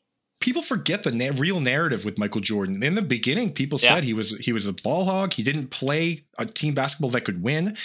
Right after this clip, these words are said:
Speaker 1: and he didn't win for a while there.
Speaker 2: Yeah.
Speaker 1: You know, he would make the playoffs, get knocked out. Like, that whole narrative, I think, is forgotten because those championships all came kind of down a, a later stretch, you know?
Speaker 2: Yeah.
Speaker 1: So,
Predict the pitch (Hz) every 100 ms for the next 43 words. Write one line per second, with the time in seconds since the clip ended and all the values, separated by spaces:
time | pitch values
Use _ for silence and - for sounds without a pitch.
0 | 143 139 131 170 220 101 107 196 220 147
1 | 143 101 202 196 98 - - 110 123 151
2 | 147 107 98 143 147 147 147 151 147 92
3 | 85 113 123 113 - 151 160 120 113 104
4 | - - - - 123 135 202 202 156 143
5 | 135 131 104 101 107 - 92 92 107 87
6 | 87 98 95 98 117 151 - - 147 135
7 | - 92 - 104 110 110 - 117 104 92
8 | _ - 107 113 110 101 110 104 104 107
9 | 95 92 113 107 - 104 98 - - -
10 | 101 113 95 - 98 98